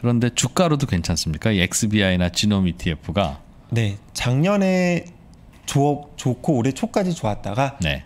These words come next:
Speaker 2: 최근에는 뭐 주식 시장 잠깐 불안정하면서
Speaker 1: 음, 네.
Speaker 2: 아무래도 좀 고밸류에이션을 받고 성장 종목들이
Speaker 1: 음, 그
Speaker 2: 많이 좀
Speaker 1: 성장률 좀
Speaker 2: 타격-,
Speaker 1: 조정을 받았죠.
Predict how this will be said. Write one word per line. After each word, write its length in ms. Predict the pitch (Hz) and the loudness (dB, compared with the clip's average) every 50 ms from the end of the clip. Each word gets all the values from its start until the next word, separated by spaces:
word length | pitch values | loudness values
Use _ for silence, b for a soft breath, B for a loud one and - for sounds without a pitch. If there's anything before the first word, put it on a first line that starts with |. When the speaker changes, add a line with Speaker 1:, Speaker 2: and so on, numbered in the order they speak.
| - | -12
Speaker 2:
최근에는 720 | - - 214 208 196 208 196 185 180 175 170 170 170 160 127 | -4 -2 -2 0 2 2 2 2 2 2 2 2 2 2 2
뭐 120 | 113 117 | 0 0
주식 280 | 113 - - - 113 117 | -2 -2 -2 -2 -2 -2
시장 280 | - - 123 123 120 117 | -2 -2 -2 -2 -2 -2
잠깐 360 | - 104 98 - - 110 104 | -4 -6 -4 -4 -4 -4 -4
불안정하면서 1500 | - - 135 135 135 135 131 131 127 123 123 120 120 117 117 - - - 190 180 165 - 165 165 165 170 139 131 - - | -2 0 0 2 2 0 0 -2 0 0 0 0 0 -2 -4 -6 -6 -4 -2 0 0 0 0 0 0 2 0 0 0 -2
Speaker 1:
음, 60 | 104 | 0
네. 220 | 92 87 85 78 76 | 2 2 2 0 0
Speaker 2:
아무래도 460 | 90 117 127 143 160 165 156 147 160 | 0 0 2 2 2 2 2 2 0
좀 240 | 147 - 147 139 135 | 0 0 0 0 0
고밸류에이션을 880 | 131 - - 120 127 156 175 180 170 170 160 151 143 147 135 131 131 117 | -2 -2 0 2 4 4 4 2 2 2 2 0 0 -2 -2 -2 -4 -4
받고 640 | - - 98 - - - - - - 135 147 156 | -6 -6 -8 -8 -10 -18 -18 -6 -2 -2 0 0
성장 680 | 156 190 196 202 190 185 180 175 175 175 170 170 165 160 | 0 0 0 2 2 2 2 2 2 2 2 0 0 -2
종목들이 520 | 131 113 110 113 113 110 110 110 110 120 | -2 -4 -2 -2 -2 -2 -2 -2 -2 -2
Speaker 1:
음, 60 | 135 | -2
그 0 | |
Speaker 2:
많이 120 | 120 107 - | -2 0 0
좀 80 | - | 2
Speaker 1:
성장률 300 | 156 156 160 147 139 131 | 2 2 2 2 0 2
좀 100 | 120 123 | 0 0
Speaker 2:
타격-, 60 | 120 - | 0 0
Speaker 1:
조정을 240 | - 104 107 113 | 0 0 0 0
받았죠. 480 | 101 90 82 78 76 - - - 82 80 | 0 0 -2 -2 -4 -6 -6 -6 -8 -8